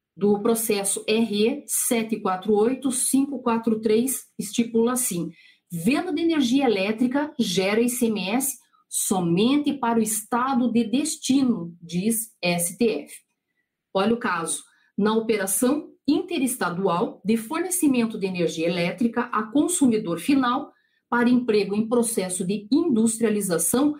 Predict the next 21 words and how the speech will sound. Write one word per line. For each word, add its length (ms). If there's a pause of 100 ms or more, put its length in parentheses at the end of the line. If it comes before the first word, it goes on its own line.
(360)
cabe 460
ao 180
estado 500
de 120
destino 840
a 100
cobrança 680
do 180
I 100
C 180
M 240
S 400 (240)
em 140
sua 400
totalidade, 880 (340)
não 340
podendo 720
o 100
estado 500
de 120
origem 680